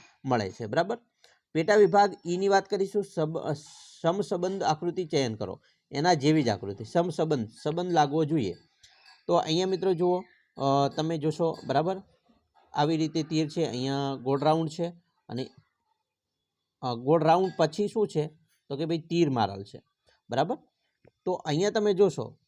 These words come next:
તો અહીંયા ગોળ રાઉન્ડ પછી શું છે? તીર મારેલ છે. એવી રીતે અહીંયા ગોળ રાઉન્ડ પછી શું છે? તીર મારેલ છે,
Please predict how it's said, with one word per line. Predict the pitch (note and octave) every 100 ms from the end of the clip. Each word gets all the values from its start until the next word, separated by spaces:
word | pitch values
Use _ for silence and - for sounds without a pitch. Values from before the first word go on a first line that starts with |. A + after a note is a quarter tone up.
| -
તો |
અહીંયા | - E3 F#3
ગોળ | E3 F#3
રાઉન્ડ | E3+ F3+ F#3
પછી | F3 E3 G3
શું | G#3 F3
છે? | D3+ D#3
તીર | - C#3 B2
મારેલ | G2+ F#2+ G#2
છે. | - A#2+ _ _ _ _ _
એવી | D3 E3+
રીતે | E3
અહીંયા | F3+ F3+
ગોળ | E3 F3+
રાઉન્ડ | F3 F3+ E3+
પછી | E3+ F#3
શું | G#3 F3+
છે? | D#3
તીર | - D#3+ C3+
મારેલ | G2 F#2 G2
છે, | - -